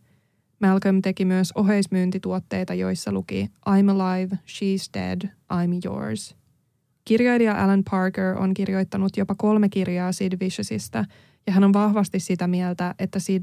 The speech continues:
oli syytön murhaan. Ketä he sitten epäilevät syylliseksi? Huumediileriä. Murhia edeltävän vuorokauden aikana hotellihuoneessa oli käynyt ainakin kaksi huumekauppiasta,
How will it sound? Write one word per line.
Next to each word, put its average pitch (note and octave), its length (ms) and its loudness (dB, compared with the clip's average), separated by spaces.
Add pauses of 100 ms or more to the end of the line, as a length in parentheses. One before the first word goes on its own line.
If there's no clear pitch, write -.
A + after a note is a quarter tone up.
oli F#3 200 0
syytön F#3+ 400 -6
murhaan. G3 680 0 (720)
Ketä A#3 200 2
he C4 120 2
sitten A3 360 0
epäilevät G3 540 -2
syylliseksi? G#3+ 640 -6 (460)
Huumediileriä. G3 840 0 (640)
Murhia C4 400 4
edeltävän F#3+ 480 2
vuorokauden F#3+ 600 0
aikana F#3+ 460 0 (100)
hotellihuoneessa G3+ 760 0
oli F#3+ 120 -2
käynyt F#3+ 340 0
ainakin G#3 380 0
kaksi F#3+ 320 -4
huumekauppiasta, G#3+ 960 -6